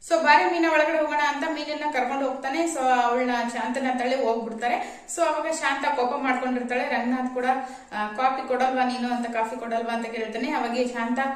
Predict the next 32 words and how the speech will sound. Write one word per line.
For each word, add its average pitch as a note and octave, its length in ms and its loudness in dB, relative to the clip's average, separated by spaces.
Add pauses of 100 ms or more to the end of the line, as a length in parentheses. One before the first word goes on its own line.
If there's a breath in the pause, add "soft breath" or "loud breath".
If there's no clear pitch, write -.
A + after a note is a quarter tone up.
(340 loud breath)
"ಆ, C4 140 0
ತಗೊಳ್ಳಿ, C4 340 0
ನೀವೇ B3 200 -2
ಮಾಡ್ಕೊಂಡು B3 440 -2
ಕುಡಿ A#3+ 160 -4
ಹೋಗ್ರಿ, A#3 300 -2
ಇದನ್ನ A3 220 -6
ಒರೆಸ್ರಿ, B3 340 -4
ನಾ B3+ 160 -2
ಮಾಡ್ಕೊಂಡ್ A3 360 -2
ಬರ್ತೀನಿ" G3 280 -8
ಅಂತಾಳೆ. G3+ 260 -6
"ಅಯ್ಯೋ, A3 320 -2
ನೀನ್ G#3+ 340 -6
ಕಾಫಿ B3 340 0
ಕೇಳಿದ್ದೆ B3 300 0
ತಪ್ಪಾಯ್ತು" A#3 460 0
ಅಂತ A3+ 180 -2
ರಂಗನಾಥ್ A#3 460 -2
ಹೊರಟೋಗ್ತಾರೆ. A3+ 840 -6 (140)
So F4+ 80 -4
ಇಬ್ರು E4 280 -2
ಹೋಗಿ D4+ 260 2
ಬಾಗ್ಲ C4 340 2
ಹಾಕೋತಾರೆ C4 420 2
ಸೂರ್ಯ B3+ 280 -2
ಮೀನ. B3+ 240 0 (380 loud breath)
ಅವಾಗೆ D4+ 280 2
ಮೀ-, B3+ 580 0
ಶಾಂತ C4 280 0 (160)
ಕದ್ದು A#3 260 -2
ಕೇಳಿಸ್ತಾ, B3 380 0